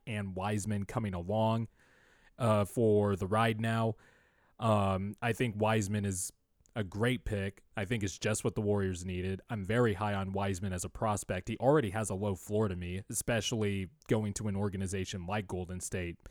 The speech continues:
But given everything that's happened now and what we know with what happened to Klay Thompson, it's, it's a bummer. There's just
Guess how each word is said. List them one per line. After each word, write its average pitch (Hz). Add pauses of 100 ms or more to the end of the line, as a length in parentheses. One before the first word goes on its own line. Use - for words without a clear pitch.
(400)
But 104
given 131
everything 120
that's 101
happened 107
now 107
and 104
what 95
we 101
know 104
with 110
what 101
happened 98
to 95
Klay 95
Thompson, 101 (520)
it's, 110 (260)
it's 98
a 104
bummer. 107 (220)
There's 104
just 104